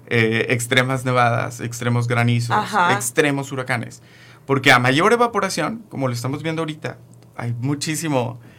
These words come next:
Speaker 1: o sea, se está evaporando todo por acá en la laguna, ¿no?
Speaker 2: Ajá.
Speaker 1: Pero no está lloviendo aquí.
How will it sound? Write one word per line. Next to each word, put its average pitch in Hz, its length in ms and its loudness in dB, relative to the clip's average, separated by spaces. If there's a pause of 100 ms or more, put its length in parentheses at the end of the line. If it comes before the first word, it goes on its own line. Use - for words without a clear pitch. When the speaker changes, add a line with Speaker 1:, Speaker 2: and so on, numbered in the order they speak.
(400)
Speaker 1:
o 127 60 -2
sea, 127 100 0
se - 100 -4
está 139 200 4
evaporando 139 500 2
todo 123 340 -4
por 120 160 -6
acá 120 180 -2
en 120 60 0
la 127 80 -2
laguna, 120 400 -4
¿no? 143 240 -4 (160)
Speaker 2:
Ajá. 233 500 6
Speaker 1:
Pero 170 180 8
no 175 100 6
está 196 200 6
lloviendo 196 360 4
aquí. 208 280 -6